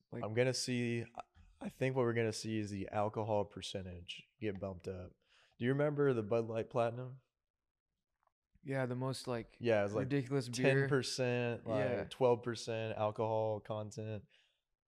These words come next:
Speaker 2: I can see White Claw getting to that.
Speaker 1: People used to think that, "Oh, this is such a premium beer." No, it's Bud Light.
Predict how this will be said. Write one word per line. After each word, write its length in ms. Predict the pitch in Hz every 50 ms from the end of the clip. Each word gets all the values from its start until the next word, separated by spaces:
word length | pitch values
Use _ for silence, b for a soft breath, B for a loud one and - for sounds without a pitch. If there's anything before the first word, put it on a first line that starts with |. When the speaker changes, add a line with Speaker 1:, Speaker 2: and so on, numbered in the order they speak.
| _ _ _
Speaker 2:
I 100 | 110 107 107
can 140 | 131 123
see 160 | 113 - 127 117
White 300 | 107 104 104 101 104 98
Claw 400 | - 110 101 98 92 92 92 90 90 - -
getting 300 | - 107 101 95 95 92
to 120 | - 104 92
that. 100 | 92 92
Speaker 1:
People 220 | 196 214 214 254 247
used 220 | 220 214 180 - -
to 40 |
think 220 | 170 - 180 180 165
that, 140 | 165 147 -
"Oh, 140 | - 156 151
this 140 | 139 151 160
is 60 | 151
such 180 | - 202 - -
a 60 | 151
premium 560 | - - - - 160 165 160 160 160 143 131
beer." 240 | 123 147 156 147 127
No, 440 | 123 139 156 185 196 180 147 101 76
it's 140 | 117 123 -
Bud 240 | 131 147 175 165 143
Light. 320 | 143 160 170 165 151 127